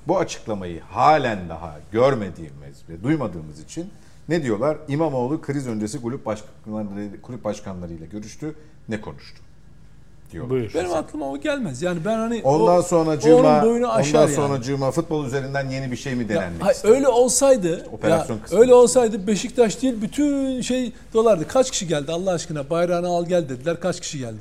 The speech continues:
Speaker 1: Mesela
Speaker 3: Gözünü
Speaker 1: o,
Speaker 3: seveyim.
Speaker 1: o bundan ne umdu?
Speaker 3: Ya, o
Speaker 1: Muradı
Speaker 3: şöyle,
Speaker 1: neydi?
Speaker 3: o, o şimdi,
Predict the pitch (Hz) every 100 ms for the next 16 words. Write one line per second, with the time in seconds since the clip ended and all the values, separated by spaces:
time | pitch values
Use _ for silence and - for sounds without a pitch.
0 | 117 139 175 208 233 226 208 202 214 214
1 | 185 170 208 147 110 92 - 160 - -
2 | - 123 135 233 - 190 196 120 120 -
3 | - - 185 214 - - 180 - 175 147